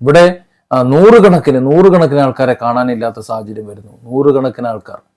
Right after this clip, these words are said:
പത്തോ നാനൂറോ അഞ്ഞൂറോ പേരോളം മരണസംഖ്യ ഉയരും എന്നാണ് പറയുന്നത് ഭാവിയിൽ, വരും ദിവസങ്ങളിൽ. കാരണം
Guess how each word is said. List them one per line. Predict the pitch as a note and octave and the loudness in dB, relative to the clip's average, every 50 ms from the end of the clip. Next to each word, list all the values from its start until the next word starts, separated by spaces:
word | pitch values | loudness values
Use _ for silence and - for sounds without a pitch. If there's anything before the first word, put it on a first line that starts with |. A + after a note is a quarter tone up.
| _ _ _ _ _ _ _ _ _ - | _ _ _ _ _ _ _ _ _ -14
പത്തോ | G#2+ - - C#3 | -10 -4 -4 -2
നാനൂറോ | C3+ C3 B2+ C3 C3+ C#3 C#3 C#3 C3+ | -2 0 -2 -2 0 0 0 0 0
അഞ്ഞൂറോ | B2+ B2+ B2+ C3+ C#3+ D3+ D3 | 0 0 0 0 2 2 2
പേരോളം | B2+ C3+ C3+ B2+ C3+ C3+ C3 C3 C3+ C3+ - | 2 0 0 0 0 0 0 -2 -6 -8 -10
മരണസംഖ്യ | B2+ A#2+ A2+ A#2+ C3+ B2+ - C#3 C3 B2 C3+ | -10 -10 -8 -8 -8 -10 -10 -10 -6 -4 -4
ഉയരും | C3 B2+ - A2+ A#2+ B2+ C3+ C#3+ D3+ F3 F3 E3+ | -4 -4 -8 -10 -6 -2 0 0 0 0 -2 -4
എന്നാണ് | D3 C3+ C3+ C3 C3 | -6 -8 -6 -6 -4
പറയുന്നത് | A2+ A#2+ A2+ A2+ A2+ G#2+ G#2+ G#2+ G2+ F#2+ | -4 -4 -6 -6 -8 -10 -10 -14 -12 -8
ഭാവിയിൽ, | A#2 A#2 A#2+ A#2 A#2+ A2 G2 - _ | -4 -4 -4 -4 -6 -12 -14 -16 _
വരും | A2+ A#2+ A#2 A#2+ | -12 -12 -10 -10
ദിവസങ്ങളിൽ. | B2 A#2+ A#2 A2 - A#2 A2+ - _ _ - | -10 -12 -12 -14 -16 -18 -20 -20 _ _ -12
കാരണം | A#2 A#2+ B2 C#3 C#3+ | -10 -8 -8 -8 -10